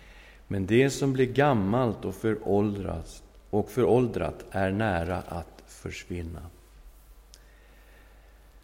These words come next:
Prästtjänsten, vi kan titta på den.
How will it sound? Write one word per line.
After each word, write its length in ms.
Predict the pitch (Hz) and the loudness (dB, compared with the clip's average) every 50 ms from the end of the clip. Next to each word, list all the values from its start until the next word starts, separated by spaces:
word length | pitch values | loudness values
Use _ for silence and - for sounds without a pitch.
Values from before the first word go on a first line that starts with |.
| - - - - - - - - - - | -20 -20 -20 -20 -20 -20 -20 -20 -20 -8
Prästtjänsten, 1300 | - 127 131 117 - - - - - - - - 117 110 110 110 107 107 - - - 139 156 180 190 175 - - - - - - - - - - - 131 - - - - | 2 4 4 4 4 0 -4 -6 -10 -12 -2 2 2 4 4 2 0 -2 -4 -2 0 2 2 2 0 -2 -4 -8 -16 -20 -20 -20 -20 -20 -20 -18 -18 -18 -18 -20 -18 -6
vi 140 | 107 104 | -6 -4
kan 160 | - - 104 101 | -2 -2 -2 0
titta 280 | - 120 107 - 110 | 0 0 0 2 0
på 160 | - - 113 | 0 0 0
den. 420 | 107 107 101 110 135 165 175 190 | 0 2 2 2 2 0 -2 -2